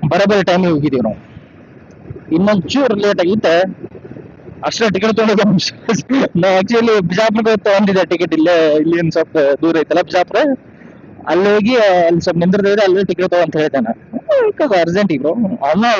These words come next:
ಅಯ್ಯೋ ಸರ್ಕಾರಕ್ಕೆ ಮೋಸ ಮಾಡಂಗಿಲ್ಲ ಅಂದ್ರೆ <laughs> ಆ ಒಂದು ಇದ್ರೊಳಗೆ ಸೀದಾ ಹೋಗಿ ಟಿಕೆಟ್ ತಗೊಂಡೆ. ಊ, ಹೋದ. ಟಿಕೆಟ್,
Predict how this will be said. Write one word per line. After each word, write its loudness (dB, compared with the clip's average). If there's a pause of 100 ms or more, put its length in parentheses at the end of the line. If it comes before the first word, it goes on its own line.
(280)
ಅಯ್ಯೋ 2 (240)
ಸರ್ಕಾರಕ್ಕೆ -2
ಮೋಸ 2
ಮಾಡಂಗಿಲ್ಲ 2 (160)
ಅಂದ್ರೆ -4 (600)
<laughs> -4
ಆ 2 (200)
ಒಂದು 2
ಇದ್ರೊಳಗೆ 0 (560)
ಸೀದಾ -2 (120)
ಹೋಗಿ 2
ಟಿಕೆಟ್ -2
ತಗೊಂಡೆ. 4 (1300)
ಊ, 0 (680)
ಹೋದ. 0 (2750)
ಟಿಕೆಟ್, -2